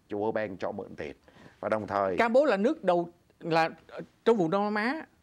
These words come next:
Speaker 2: Campuchia vào W T O trước Việt Nam
Speaker 1: Đúng.
Speaker 2: cả mười năm.
Speaker 1: Và trong vấn đề mà gần đây nhất đó là hãng xưởng Hoa Kỳ bắt đầu đầu tư ở Campuchia.
Speaker 2: Dạ vâng.
Speaker 1: Thì có thể có nhờ những cái chuyện mà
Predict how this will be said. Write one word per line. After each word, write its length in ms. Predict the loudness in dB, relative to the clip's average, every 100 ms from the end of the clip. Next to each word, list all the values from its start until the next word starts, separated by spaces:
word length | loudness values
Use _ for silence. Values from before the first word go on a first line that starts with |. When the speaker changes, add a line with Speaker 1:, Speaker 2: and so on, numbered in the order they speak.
| -8
Speaker 2:
Campuchia 360 | -4 -2 -2 -6
vào 360 | -2 0 0
W 280 | 0 -2 -2
T 180 | -4 -4
O 120 | -4 -4 4
trước 200 | 4 4
Việt 100 | 0
Nam 280 | 0 -2 -2
Speaker 1:
Đúng. 200 | -2 2
Speaker 2:
cả 160 | 2
mười 260 | 6 8 6
năm. 200 | 4 -6
Speaker 1:
Và 460 | -6 4 6 6 6
trong 340 | 4 0 2
vấn 160 | 2 4
đề 120 | 4
mà 100 | 4
gần 180 | 2 4
đây 120 | 4
nhất 160 | 2 2
đó 160 | 0 0
là 140 | -2
hãng 240 | -2 -6
xưởng 160 | -6 -6
Hoa 140 | -6
Kỳ 160 | -6 -6
bắt 240 | -6 -6
đầu 240 | 0 2 2
đầu 200 | -2 -4
tư 140 | -6 -6
ở 60 |
Campuchia. 320 | -8 -10 -10 -12 -12
Speaker 2:
Dạ 220 | -8 -8
vâng. 160 | -8 -16 -20 -20 _
Speaker 1:
Thì 120 | -4
có 140 | 0 0
thể 260 | 2 0
có 240 | 2 2 2
nhờ 320 | 4 2 2
những 140 | 0 -4
cái 100 | -4
chuyện 220 | -4 -6
mà 400 | -6 -6 -4 -6